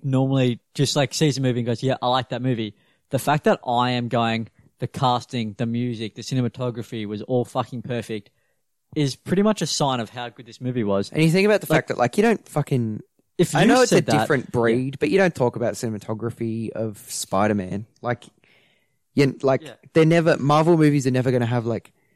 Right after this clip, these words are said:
Speaker 2: gorgeous cinematography because that's not what they are. Like,
Speaker 1: Yeah.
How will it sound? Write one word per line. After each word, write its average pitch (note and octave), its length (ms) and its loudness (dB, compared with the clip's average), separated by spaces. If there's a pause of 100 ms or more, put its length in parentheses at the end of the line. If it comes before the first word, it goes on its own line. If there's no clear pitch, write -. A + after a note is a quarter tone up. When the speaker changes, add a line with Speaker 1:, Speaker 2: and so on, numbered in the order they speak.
(300)
Speaker 2:
gorgeous A#2+ 460 4
cinematography A2+ 800 -4 (480)
because B2 220 2
that's A#2+ 140 0
not B2 120 0
what A#2 120 0
they F#2+ 140 -2
are. F#2 260 -4 (180)
Like, A2 220 -2
Speaker 1:
Yeah. B2 200 -2